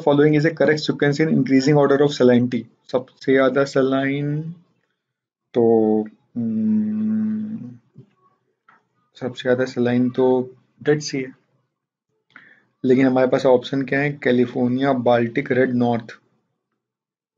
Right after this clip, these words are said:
Baltic, California, Red North है। आ, सबसे ज्यादा saline कौन सा होना चाहिए? Gulf of California, Baltic, Red North।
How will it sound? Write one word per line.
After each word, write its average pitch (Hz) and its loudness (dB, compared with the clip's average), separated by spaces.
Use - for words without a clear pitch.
Baltic, 120 2
California, 127 0
Red 127 2
North 117 -4
है। 175 -2
आ, 127 -2
सबसे - -10
ज्यादा 139 0
saline 135 -4
कौन 131 -4
सा 127 -10
होना 120 -6
चाहिए? 113 -14
Gulf 123 -2
of 127 -6
California, 123 -4
Baltic, 117 -10
Red 123 -4
North। 117 -10